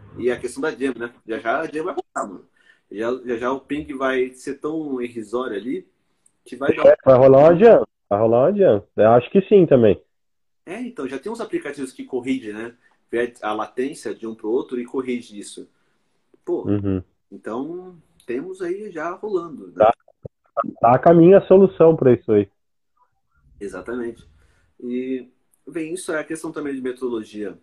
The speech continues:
Speaker 1: que eu faço, é acompanhamento offline, sabe? Essa questão do, dos vídeos semanais, é, também a questão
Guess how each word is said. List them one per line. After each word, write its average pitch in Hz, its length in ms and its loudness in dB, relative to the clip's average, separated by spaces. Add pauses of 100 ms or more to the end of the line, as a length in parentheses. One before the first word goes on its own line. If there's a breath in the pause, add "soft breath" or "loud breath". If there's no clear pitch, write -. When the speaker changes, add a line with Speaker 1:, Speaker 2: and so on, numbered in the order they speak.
(140)
Speaker 1:
que - 80 -14
eu 95 60 -10
faço, 113 520 -10 (360)
é 110 80 -10
acompanhamento 139 840 -10
offline, 123 640 -10 (200)
sabe? 98 420 -14
Essa - 220 -16
questão 120 320 -12
do, 127 220 -6
dos 120 260 -12
vídeos 131 520 -14 (640)
semanais, 131 920 -12 (360)
é, 95 580 -12 (120)
também 123 220 -10
a 123 80 -14
questão 113 720 -12